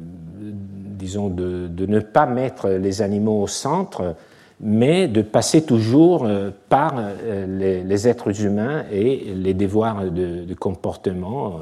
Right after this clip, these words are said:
et les interdits et qui pèsent sur, euh, sur les humains. Tandis que la première partie,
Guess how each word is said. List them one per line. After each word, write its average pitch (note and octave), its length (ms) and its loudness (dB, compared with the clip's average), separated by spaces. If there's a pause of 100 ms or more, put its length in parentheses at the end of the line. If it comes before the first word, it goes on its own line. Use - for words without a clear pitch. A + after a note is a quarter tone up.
et D#2 160 -12
les D#2 220 -12
interdits F2+ 560 -6 (420)
et F2 100 -8
qui - 180 -6
pèsent C3+ 460 2
sur, A2 340 -4
euh, F2+ 400 -4
sur F#2 240 -4
les F2+ 240 0
humains. D2+ 220 -8 (1160)
Tandis G#2+ 320 -2
que - 80 -2
la E2+ 120 0
première B2 420 0
partie, D3+ 560 -4